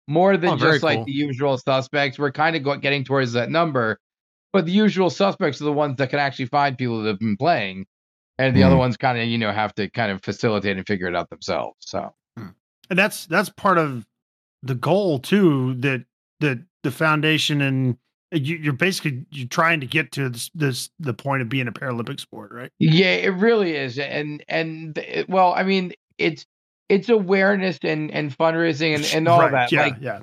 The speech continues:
Speaker 1: it, it'll all come with it. And I mean,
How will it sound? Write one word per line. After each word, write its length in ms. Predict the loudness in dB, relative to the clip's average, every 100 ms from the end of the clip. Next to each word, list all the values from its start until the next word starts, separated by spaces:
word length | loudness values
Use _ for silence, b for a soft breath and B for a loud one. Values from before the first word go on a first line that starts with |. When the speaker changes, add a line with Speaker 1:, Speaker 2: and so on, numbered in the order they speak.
| _ -2
Speaker 1:
it, 220 | 2 4
it'll 180 | 6 6
all 180 | 6
come 280 | 4 0 2
with 240 | 2 0 0
it. 220 | -2 -2 -2
And 340 | -2 -2 -2
I 140 | -2 -2
mean, 440 | -4 -4 -4 -6